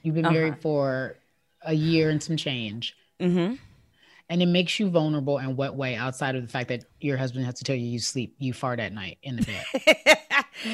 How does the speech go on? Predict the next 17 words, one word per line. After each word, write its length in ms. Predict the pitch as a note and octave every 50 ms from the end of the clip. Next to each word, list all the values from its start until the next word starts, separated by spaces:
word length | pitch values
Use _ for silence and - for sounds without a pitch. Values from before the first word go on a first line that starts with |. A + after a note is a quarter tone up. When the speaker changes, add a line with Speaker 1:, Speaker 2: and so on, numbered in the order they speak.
| A3 G#3+ - _ _
Speaker 2:
The 200 | G#3 A3 A3+ A3
way, 340 | A3+ B3+ C#4 C#4+ C4+ - -
uh, 440 | - F3 E3+ E3 E3 D#3+ D#3+ D#3 -
it 140 | - - E3
makes 240 | E3 D#3+ D#3 D3+ D#3+
me 100 | D#3+ D#3
vulnerable 680 | D3+ E3+ D3+ D#3 D#3+ D#3 D3+ C#3+ D3+ D3 D3 C#3+ D#3+ - - _ _
is 160 | - F3+ F3
because, 400 | D#3 F3+ E3+ - F#3+ F3 D#3+ - - - _ _ -
I, 160 | - - - _ _ _
you 160 | - C4 G4+ -
know, 340 | - E3+ D#3+ E3 E3+ D#3 B2 -
I, 160 | - - D#3 - _ -
I've 120 | G#3+ A3+ A#3+
never 220 | C4+ C#4+ C#4+ B3+
had 280 | G#3+ G#3 A3 G#3+ G#3 -
to, 320 | F#3+ F#3 F3 E3 D#3+ E3